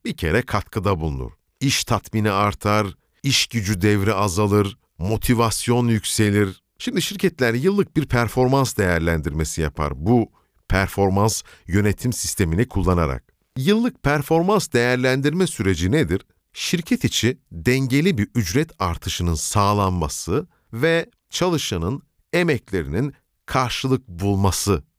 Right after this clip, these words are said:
Yıllık performans değerlendirme süreci, şirket içi dengeli bir ücret artışının sağlanması ve çalışanın emeklerinin karşılık bulması için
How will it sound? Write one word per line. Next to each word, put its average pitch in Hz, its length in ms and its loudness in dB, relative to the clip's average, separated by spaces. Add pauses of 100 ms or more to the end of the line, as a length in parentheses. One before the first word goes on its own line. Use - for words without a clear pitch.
(180)
Yıllık 214 400 0
performans 170 680 0
değerlendirme 127 680 2
süreci, 82 600 -2 (180)
şirket 190 360 -2
içi 170 320 0 (200)
dengeli 131 600 0
bir 104 180 -2
ücret 120 340 0 (100)
artışının 90 500 -2
sağlanması 87 1040 0 (300)
ve 131 260 2
çalışanın 160 680 0
emeklerinin 110 640 0
karşılık - 720 -4
bulması 98 420 0
için 151 340 -2